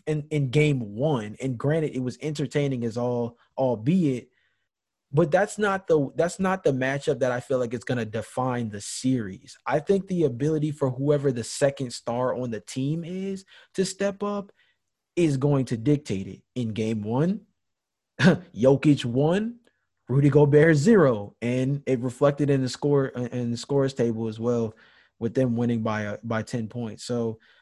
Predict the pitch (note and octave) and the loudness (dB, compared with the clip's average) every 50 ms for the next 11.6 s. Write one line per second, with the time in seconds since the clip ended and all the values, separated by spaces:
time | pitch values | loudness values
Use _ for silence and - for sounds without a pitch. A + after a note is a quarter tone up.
0 | _ _ - A#2+ C#3+ D3+ C3+ A#2 A2+ A#2+ C#3+ F3 G3 F#3+ F3+ C#3+ A2 G2+ C3 D3 | _ _ -6 -2 0 0 0 0 0 0 0 2 2 2 2 0 2 4 4 4
1 | D#3 D#3 D#3+ D#3 D3 C#3+ C3+ - - C#3+ D3 C#3+ A#2 - - A2+ B2 B2 D#3 D#3 | 4 4 2 2 2 2 0 0 0 2 2 2 2 0 0 0 0 0 0 -2
2 | C#3 - - F#3+ F#3 E3+ D3+ - - B2+ B2+ D3 D3+ D#3 C#3+ - D#3 D3 B2+ - | -4 -2 2 2 2 2 2 0 0 2 4 4 2 2 0 2 2 2 2 0
3 | - - D3 D3+ D3 - - - C#3 C#3 A#2 B2+ C3 E3 D#3 D3+ C#3+ C3+ B2+ A#2 | 0 2 4 4 4 2 2 2 2 2 4 6 6 6 8 8 6 4 2 0
4 | _ - - - - - - _ _ _ - - D3 D3 C#3+ C#3 C3+ B2+ - - | _ -12 -20 -20 -20 -20 -20 _ _ _ 0 4 6 6 8 8 6 4 2 2
5 | - C#3 C#3 C3+ C3+ C3 B2 C3+ B2+ A2 - - C#3 C#3 C3+ C3 A#2 A#2+ A#2 A2 | 4 6 6 8 6 6 6 6 4 4 2 2 4 6 6 6 4 2 -2 -4
6 | - - D3 F3+ F#3 D#3+ - D3 C3 B2 B2 B2 B2 A#2 B2 B2 A#2+ A#2 A2+ G#2+ | -4 -2 2 2 2 2 2 0 2 2 2 0 -2 -4 -4 -4 -4 -4 -4 -4
7 | G2+ G#2+ B2 A#2+ A2+ A2 - _ _ _ _ _ _ _ _ _ _ _ _ _ | -4 -2 -2 0 0 -2 -4 _ _ _ _ _ _ _ _ _ _ _ _ _
8 | _ _ - C3 B2 A#2 C3 D#3+ F3 G3 F#3+ G3 G#3 F#3+ F#3 D#3+ D3 E3+ D#3 C#3+ | _ _ 0 2 2 4 6 6 8 8 8 6 6 6 6 4 4 4 4 4
9 | B2+ B2+ C3 C#3+ D#3 E3 D3 C3+ C3+ C3+ C3+ C#3+ D3 D#3 E3+ E3+ D#3+ - _ _ | 4 4 4 4 4 4 2 0 0 0 0 0 0 0 0 -2 -4 -8 _ _
10 | _ _ _ - D3+ C#3+ C3+ B2 A2+ - - C3+ C3+ C#3 D3 D#3+ D#3 - F3 E3+ | _ _ _ 2 4 4 4 4 0 -2 -4 -4 -2 0 0 -2 -2 -2 -4 -6
11 | - - F3+ F#3 F#3 F#3 - G3 G3 F#3+ F3+ - | -4 0 0 0 0 0 -4 -4 -4 -4 -4 -6